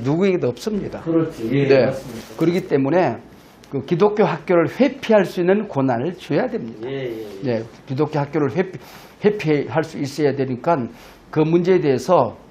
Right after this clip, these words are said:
Speaker 1: 우리가 만약에 교육감이 되시면은
Speaker 2: 예.
Speaker 1: 좀, 어,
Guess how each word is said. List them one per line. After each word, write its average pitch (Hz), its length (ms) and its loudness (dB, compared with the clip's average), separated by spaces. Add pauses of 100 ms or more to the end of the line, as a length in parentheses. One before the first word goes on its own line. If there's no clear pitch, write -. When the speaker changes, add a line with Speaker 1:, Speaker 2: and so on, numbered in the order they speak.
Speaker 1:
우리가 113 280 -4
만약에 113 380 -2
교육감이 123 540 -4
되시면은 127 760 -2 (140)
Speaker 2:
예. 107 580 -14
Speaker 1:
좀, 110 440 -10
어, 113 140 -14